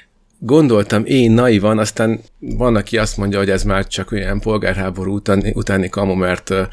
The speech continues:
mert hogy róla is születtek olyan írások, amiben azt írták, hogy kegyetlenkedett a rabszolgáival,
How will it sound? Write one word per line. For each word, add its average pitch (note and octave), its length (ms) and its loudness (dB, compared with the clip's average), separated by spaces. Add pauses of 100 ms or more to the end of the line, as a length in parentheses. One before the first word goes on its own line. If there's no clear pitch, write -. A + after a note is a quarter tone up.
(340)
mert - 200 -12
hogy G2+ 140 -6
róla G2 400 -2
is - 360 -4 (140)
születtek - 360 -4
olyan G#2 200 0
írások, G2 480 0
amiben G2 360 -4
azt F#2+ 220 -6
írták, F#2+ 320 -2
hogy - 300 -8
kegyetlenkedett G2 580 -2
a - 40 -4
rabszolgáival, G2 760 -2